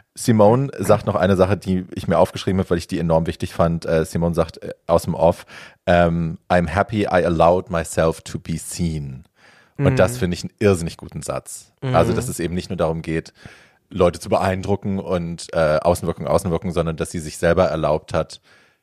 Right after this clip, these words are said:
Speaker 1: gesehen zu werden, das
Speaker 2: Mhm.
Speaker 1: zuzulassen, erfolgreich zu sein, das zuzulassen, das flowen zu lassen.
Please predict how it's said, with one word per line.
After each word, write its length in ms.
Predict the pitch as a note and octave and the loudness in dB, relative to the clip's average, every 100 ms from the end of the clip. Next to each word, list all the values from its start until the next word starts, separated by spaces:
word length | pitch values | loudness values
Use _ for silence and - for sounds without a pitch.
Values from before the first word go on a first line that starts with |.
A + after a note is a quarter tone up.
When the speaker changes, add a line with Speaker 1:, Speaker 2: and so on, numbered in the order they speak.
| _ _ - _ | _ _ -20 _
Speaker 1:
gesehen 320 | - E2 D#2+ D2 | -6 -4 -4 -4
zu 140 | D2+ | -4
werden, 400 | D2+ D2 D2+ D2 | -2 -4 -6 -14
das 140 | - C#3 | -8 -6
Speaker 2:
Mhm. 40 | |
Speaker 1:
zuzulassen, 680 | B2 B2 B2 D#2 D#2 - D#2+ | -4 -4 -2 0 0 -2 -12
erfolgreich 520 | - - D#2+ - D#2 | -10 -2 -2 0 -6
zu 100 | - | -4
sein, 120 | D#2+ D2+ | -6 -6
das 120 | - | -8
zuzulassen, 560 | G2+ - E2 D#2 - | -10 -6 -2 -2 -4
das 140 | D#2+ - | -10 -10
flowen 340 | - E2 D#2 | -2 -2 -2
zu 120 | - | -6
lassen. 340 | D2 D2 D#2 | -4 -4 -6